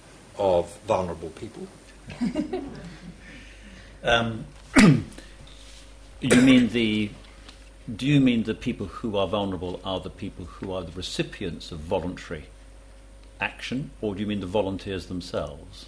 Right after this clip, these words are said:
Speaker 1: Well, we seem to be in a very difficult position now in this country, in sharp contrast to the States, where if we volunteer, we're not really allowed to do anything because it will breach health and safety if we do, firstly. And secondly,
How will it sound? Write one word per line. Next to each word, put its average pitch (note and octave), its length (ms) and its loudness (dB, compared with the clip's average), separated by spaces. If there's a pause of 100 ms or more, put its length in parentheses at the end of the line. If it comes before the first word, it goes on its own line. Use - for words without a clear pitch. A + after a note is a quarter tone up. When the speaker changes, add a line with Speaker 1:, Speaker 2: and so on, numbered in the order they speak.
(140)
Speaker 1:
Well, C#3 140 0
we D3+ 120 -2
seem F#3+ 240 -2
to A3 60 -8
be G#3 60 -2
in E3+ 60 -4
a D3+ 40 -4
very D#3+ 160 6
difficult - 340 -4
position A#2+ 400 -2
now E2+ 160 -6
in F2 80 -8
this F2 160 -10
country, - 360 -6
in F#2+ 100 -6
sharp F#3 600 4
contrast F#2 560 -2
to - 40 -18
the F2 80 -10
States, - 560 -8 (640)
where A2+ 580 8
if D3+ 200 4
we D3+ 120 10
volunteer, A2+ 560 6
we're G#2+ 60 4
not C3+ 180 4
really A2 220 6
allowed G2 260 4
to - 100 -10
do A2+ 140 2
anything - 440 0 (160)
because G2 260 -4
it - 120 -2
will G2+ 80 -2
breach G2 300 -4
health E2+ 220 -4
and F2 100 -8
safety E2 400 -8
if - 140 -14
we F2+ 80 -6
do, E2+ 280 -6 (420)
firstly. - 460 -10 (760)
And A2 180 -2
secondly, E2+ 800 2